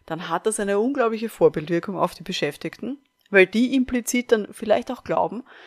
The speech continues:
dass das von ihnen eben auch verlangt wird. Und damit wird natürlich auch dann deren Gesundheit auch beeinflusst.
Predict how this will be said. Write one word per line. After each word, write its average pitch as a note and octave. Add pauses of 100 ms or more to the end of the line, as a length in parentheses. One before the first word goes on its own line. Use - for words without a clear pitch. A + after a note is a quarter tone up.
(180)
dass F#3
das G3
von -
ihnen A#3+
eben F#3+
auch E3
verlangt -
wird. - (520)
Und E3
damit E3+ (220)
wird F#3+
natürlich G3
auch E3
dann F3+
deren E3
Gesundheit G3
auch -
beeinflusst. -